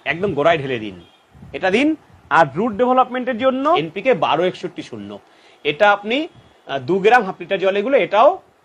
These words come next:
গাছের গোড়ায় দিন, ব্লাইটক্স দেওয়ার চার দিন পর। এই দুটো জিনিস করুন, আমার মনে হয় আপনার গাছটা আস্তে আস্তে রিকভারি করবে। পরবর্তী প্রশ্ন মিতা ঘোষ হাওড়া থেকে করেছেন, "আমার বোগেনভিলাতে ফুল আসছে না, পাতাও কম।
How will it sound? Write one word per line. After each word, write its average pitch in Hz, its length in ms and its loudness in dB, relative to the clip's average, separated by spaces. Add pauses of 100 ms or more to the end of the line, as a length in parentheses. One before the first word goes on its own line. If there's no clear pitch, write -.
(240)
গাছের 143 360 -6
গোড়ায় 156 300 0
দিন, 113 420 -6
ব্লাইটক্স 185 460 0
দেওয়ার 240 180 -2
চার 151 300 -2
দিন 143 160 -6
পর। 98 240 -10 (420)
এই 220 160 0
দুটো 214 220 -6
জিনিস 240 260 -4
করুন, 269 360 0 (220)
আমার 208 280 2
মনে 247 200 0
হয় 269 120 2
আপনার 226 280 2
গাছটা 180 360 2
আস্তে 214 220 0
আস্তে 226 180 -6
রিকভারি 180 400 -2
করবে। 113 340 -8 (420)
পরবর্তী 226 400 4
প্রশ্ন 277 340 -2
মিতা 233 340 4
ঘোষ 185 520 0
হাওড়া 220 220 4
থেকে 233 200 -4
করেছেন, 143 420 -4 (640)
"আমার 226 260 4
বোগেনভিলাতে 233 580 0
ফুল 247 300 -4
আসছে 254 300 2
না, 165 220 2
পাতাও 226 540 2
কম। 147 320 2